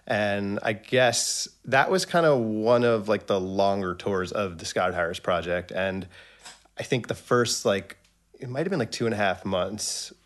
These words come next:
or, or maybe even three months. And, like, the first, like, month and a half, like, we didn't even talk. And then, you know, like, the last, like, couple of weeks, we started to become friends. And then I don't think we saw each other for, like, another, like,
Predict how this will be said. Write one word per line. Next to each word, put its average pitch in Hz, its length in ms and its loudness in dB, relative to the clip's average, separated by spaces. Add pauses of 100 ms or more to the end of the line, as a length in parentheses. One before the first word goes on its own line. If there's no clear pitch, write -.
(340)
or, 117 180 -4
or 113 60 -2
maybe 117 180 0
even 98 160 -2
three 98 240 -2
months. 92 300 -2
And, 95 60 -2
like, 95 100 -2
the - 80 -6
first, 101 220 -2
like, 92 120 -4
month 98 160 -2
and 90 80 -6
a 90 40 -4
half, 95 180 -2
like, 90 140 -6
we 104 100 -6
didn't 104 180 -8
even 95 140 -10
talk. - 480 -4 (240)
And 110 100 -4
then, 113 100 4
you 107 140 0
know, 98 140 2
like, 98 160 -2
the 120 100 2
last, 117 400 2
like, 104 340 -2
couple 107 260 0
of 101 40 -4
weeks, 104 220 -2
we 98 80 -4
started 90 240 -2
to 90 80 -4
become 92 280 -4
friends. 95 320 -2
And 95 120 -4
then 92 140 -2
I 98 80 -2
don't 98 100 -4
think 92 140 -6
we 95 80 -6
saw 90 200 0
each 90 140 -6
other 92 180 -2
for, 92 100 -4
like, 90 120 -4
another, 90 300 -4
like, 87 280 -6